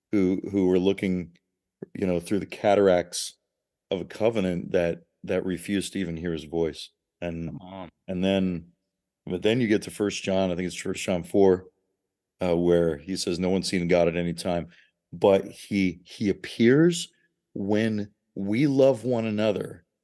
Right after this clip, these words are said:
Speaker 1: As we love, he abides in us. And as we want, love one another, he shows up to everybody." So it's all, okay, so if Christ clarified the Father by his very essence, and the Spirit of the resurrected Christ manifests in us when we put his love on display toward one another,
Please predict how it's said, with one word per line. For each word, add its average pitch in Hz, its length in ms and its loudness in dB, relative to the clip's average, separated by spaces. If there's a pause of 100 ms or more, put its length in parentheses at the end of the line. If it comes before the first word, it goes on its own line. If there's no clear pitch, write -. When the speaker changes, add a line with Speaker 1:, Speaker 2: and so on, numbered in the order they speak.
(220)
Speaker 1:
As 98 180 -4
we 104 200 2
love, 110 340 4
he 95 120 0
abides 92 460 0
in 95 140 -6
us. 92 340 -6 (300)
And 101 100 0
as 95 120 -2
we 104 120 2
want, 101 280 0
love 98 180 2
one 92 160 0
another, 95 420 -2 (220)
he 90 160 -4
shows 98 340 2
up 92 160 2
to 104 80 -2
everybody." 90 460 0
So 123 140 2
it's - 140 0
all, 110 180 0 (300)
okay, 127 300 2
so 107 160 0
if - 140 0
Christ 180 560 -4
clarified 90 720 0
the 85 80 -2
Father 82 540 -4 (560)
by 92 160 4
his 85 140 2
very 92 300 0 (120)
essence, 90 680 -4 (320)
and 92 100 -4
the 82 60 -4
Spirit 127 360 0
of 104 60 -4
the 104 60 0
resurrected 92 640 2
Christ 87 440 0
manifests 98 720 -4
in 90 140 -6
us 82 300 -8
when 90 160 -6
we 82 120 -6
put 101 240 -4
his 92 180 -12
love 92 320 4
on 98 140 0
display 87 460 -4
toward 85 300 -4
one 82 180 -6
another, 85 360 -2